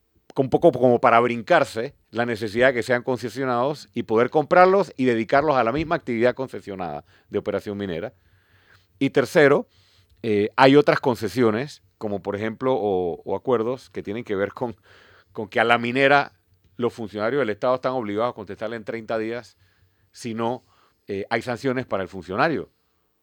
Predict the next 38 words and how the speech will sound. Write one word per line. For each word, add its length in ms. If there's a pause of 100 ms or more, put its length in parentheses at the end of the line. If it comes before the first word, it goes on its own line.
(540)
O 80
sea, 140
no 140
es 80
suficiente 520
que 80
haya 160
leyes 360
que 100
ya 80
establezcan, 720
desde 140
el 60
punto 220
de 60
vista 160
del 100
derecho 260
administrativo, 640 (320)
que 120
los 100
funcionarios 380
tienen 220
que 80
contestarle, 720
eh, 160 (340)
a 80
los 140
usuarios 420
o 60
a 40
los 120
ciudadanos 420
o 60
a 40
las 100
empresas, 420
sin-, 180